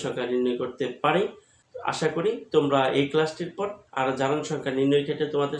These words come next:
সমস্যা হওয়ার কথা না। যদি সমস্যা হয়, তারপরে তোমরা আমাকে এই ভিডিওটি দেখার পর কমেন্টসে জানাবা। যে জায়গায় সমস্যা হবে, প্রয়োজনে অন্য একটি ভিডিওতে আমি আবার তোমাদেরকে জারণ সংখ্যা যদি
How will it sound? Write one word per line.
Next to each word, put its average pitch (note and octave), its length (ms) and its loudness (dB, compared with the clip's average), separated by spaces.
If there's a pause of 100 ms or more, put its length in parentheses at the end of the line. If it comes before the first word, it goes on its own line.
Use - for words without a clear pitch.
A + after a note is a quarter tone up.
সমস্যা C#3+ 300 -2
হওয়ার D3+ 220 -4
কথা D#3 240 -2
না। G#3 40 -2 (520)
যদি C#3+ 200 2 (120)
সমস্যা D3+ 320 0 (100)
হয়, E3+ 160 2 (360)
তারপরে C#3 340 0 (100)
তোমরা C3+ 260 -2
আমাকে B2+ 260 -2 (500)
এই C3+ 160 0
ভিডিওটি C#3 340 0 (100)
দেখার A#2+ 320 -4
পর B2+ 80 0 (100)
কমেন্টসে B2 380 -2 (100)
জানাবা। C3 320 0 (880)
যে C3+ 100 4 (100)
জায়গায় C3 340 0
সমস্যা C#3 380 -2
হবে, C#3 180 0 (340)
প্রয়োজনে C3+ 500 2
অন্য C3+ 120 2 (120)
একটি D#3 140 -6 (100)
ভিডিওতে B2+ 420 -2
আমি A#2+ 120 -4 (100)
আবার C3 140 0 (100)
তোমাদেরকে B2 440 -2 (600)
জারণ B2 240 -2 (100)
সংখ্যা B2+ 260 -4 (760)
যদি B2+ 180 0